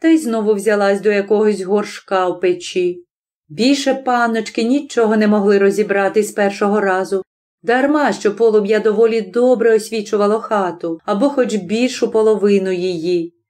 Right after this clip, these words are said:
Першим ділом панночкам треба було розібратися з верхньої одежі. До сього якнайшвидше примушувало душне хатне повітря. Ніхто, однак, не помагав їм в тім клопоті. Мотря,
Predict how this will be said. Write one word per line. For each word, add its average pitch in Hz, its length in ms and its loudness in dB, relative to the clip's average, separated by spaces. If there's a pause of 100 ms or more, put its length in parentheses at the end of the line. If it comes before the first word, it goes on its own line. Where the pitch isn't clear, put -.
(180)
Першим 208 480 0
ділом 269 460 2
панночкам 226 580 -2
треба 226 280 2
було 220 260 4
розібратися 220 800 2
з 196 60 -6
верхньої 214 500 0
одежі. 202 680 0 (300)
До 247 120 2
сього 277 300 2
якнайшвидше 233 1040 0
примушувало 208 720 2
душне 208 500 0
хатне 196 420 -2
повітря. 190 640 0 (320)
Ніхто, 220 500 0
однак, 247 440 0
не 220 100 0
помагав 214 640 0
їм 202 180 0
в 202 100 -6
тім 208 280 -4
клопоті. 190 760 0 (400)
Мотря, 214 580 0